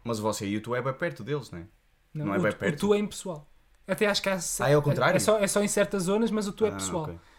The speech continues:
Speaker 2: Depende, nós substituímos o tu por você, mas não posso dizer que todos falam assim, exatamente. Porque tu às vezes é pes-, é, é impessoal. É tipo
Speaker 1: Ok, ok.
Speaker 2: profissional,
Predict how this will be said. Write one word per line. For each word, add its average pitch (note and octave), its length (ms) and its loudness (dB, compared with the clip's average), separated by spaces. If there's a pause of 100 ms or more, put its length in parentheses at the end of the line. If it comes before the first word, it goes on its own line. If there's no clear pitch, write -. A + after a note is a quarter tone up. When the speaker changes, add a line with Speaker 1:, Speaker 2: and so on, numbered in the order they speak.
(140)
Speaker 2:
Depende, E3+ 360 0
nós F3 200 0
substituímos F#3 520 0
o E3+ 60 0
tu G3 200 0
por F3+ 140 -8
você, F3 440 -2
mas F3+ 440 0
não F3+ 160 -2
posso F3 260 -6
dizer E3+ 280 -4
que - 100 -16
todos F3 200 -4
falam E3+ 260 -4
assim, E3 180 -6
exatamente. C#3 380 -6 (500)
Porque D3 160 -8
tu F3 160 -2
às E3 120 0
vezes D#3+ 160 -2
é E3 60 0
pes-, - 240 -10
é, D3+ 280 -4
é D3+ 260 0
impessoal. D3 400 -6 (640)
É D3 40 -8
tipo C#3+ 120 -6
Speaker 1:
Ok, D3+ 100 -6
ok. D#3 80 -8
Speaker 2:
profissional, D3 380 -2